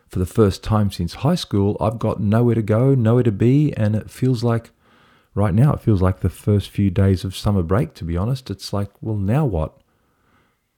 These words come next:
Well, the temptation is to laze around, clean, and binge watch shows on T V. My business is in maintenance mode, my staff the same, and I have nothing critically important to do. I'll be fine for the next six months to a year, but eventually I have to go back to work.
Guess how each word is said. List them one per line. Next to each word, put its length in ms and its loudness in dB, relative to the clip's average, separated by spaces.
Well, 120 6
the 120 8
temptation 560 0
is 60 -2
to 120 -2
laze 280 2
around, 500 0
clean, 420 2
and 240 -2
binge 320 0
watch 480 -4
shows 300 0
on 100 0
T 240 -2
V. 340 -2
My 160 2
business 480 0
is 80 -2
in 160 2
maintenance 540 0
mode, 300 2
my 100 0
staff 400 -2
the 100 -6
same, 420 0
and 120 0
I 60 0
have 180 -2
nothing 540 -2
critically 520 -4
important 440 -4
to 100 -12
do. 320 0
I'll 120 4
be 100 2
fine 340 0
for 120 -2
the 80 4
next 420 0
six 400 -8
months 300 -2
to 180 -2
a 40 0
year, 220 2
but 200 0
eventually 440 0
I 40 -2
have 180 -4
to 100 -12
go 220 0
back 260 -4
to 120 -6
work. 360 -2